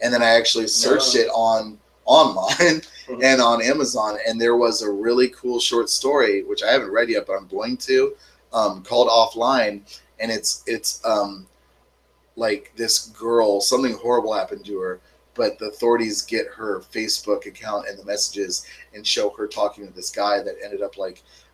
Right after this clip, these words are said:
Speaker 1: I can't remember if he, like, raped her or killed her. And it's, like, a mysterious, like, almost like a Cloverfield thing, like, "This is what we found here." And it's like that, and
Speaker 2: Okay.
Speaker 1: it's, like, a fifty-page story.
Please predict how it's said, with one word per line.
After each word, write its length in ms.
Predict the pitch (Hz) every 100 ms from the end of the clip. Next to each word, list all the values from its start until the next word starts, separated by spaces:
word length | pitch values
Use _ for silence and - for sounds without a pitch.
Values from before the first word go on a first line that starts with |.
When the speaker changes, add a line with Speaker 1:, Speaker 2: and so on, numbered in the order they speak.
| 123
Speaker 1:
I 40 |
can't 300 | 120 127 110
remember 260 | 104 104 95
if 100 | -
he, 140 | 101
like, 160 | 87 - -
raped 340 | 104 104 104
her 460 | 107 101 98 98 95
or 160 | 98 92
killed 340 | - 107 101
her. 340 | 101 98 95 - - - _
And 200 | 120 110
it's, 180 | 135 -
like, 160 | 110 117
a 40 |
mysterious, 540 | 110 110 - 117 107 123
like, 280 | 107 104 - - -
almost 280 | 156 175 170
like 120 | 156
a 60 | 120
Cloverfield 680 | - 139 139 135 135 131 -
thing, 200 | 131 131
like, 260 | 107 - -
"This 200 | - 113
is 140 | 104
what 240 | 110 107
we 100 | 110
found 480 | 104 117 113 104 92
here." 380 | 101 113 92 - - - -
And 220 | 117 117 113
it's 160 | 107
like 240 | 120 113 -
that, 320 | 120 123 117
and 80 | 127
Speaker 2:
Okay. 60 |
Speaker 1:
it's, 80 | 135
like, 160 | 139 123
a 60 |
fifty-page 720 | 117 - 127 120 107 110 104
story. 500 | - - 143 120 107